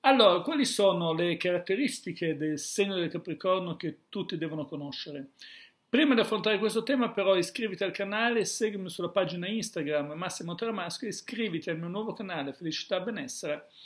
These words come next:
di cui ti posto il link in descrizione. Allora, le caratteristiche che vanno conosciute dei segni zodiacali, del segno del Capricorno, in questo caso sono, la prima è che un,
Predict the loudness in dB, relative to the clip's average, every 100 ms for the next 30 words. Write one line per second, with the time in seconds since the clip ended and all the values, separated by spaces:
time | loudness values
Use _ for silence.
0 | -20 -20 _ _ -4 -2 0 0 0 0
1 | 0 0 -2 -2 -2 -4 -6 -6 -8 -10
2 | -14 -12 -10 -10 -6 -2 2 4 4 0
3 | -2 -2 2 2 0 0 -2 -2 -4 -8
4 | -6 -6 -6 _ _ _ _ _ _ _
5 | _ _ -6 -6 0 0 0 -4 _ _
6 | _ _ 0 4 4 2 0 -2 -2 -2
7 | -2 -2 0 0 -2 -2 -4 -4 -4 0
8 | 0 0 -4 -8 -6 -6 -6 -6 -8 -8
9 | -2 -2 -2 -6 -14 -20 -20 _ _ -4
10 | -2 0 0 0 0 0 0 -4 -4 -4
11 | -2 -4 4 4 4 0 0 0 0 4
12 | 2 2 -2 -4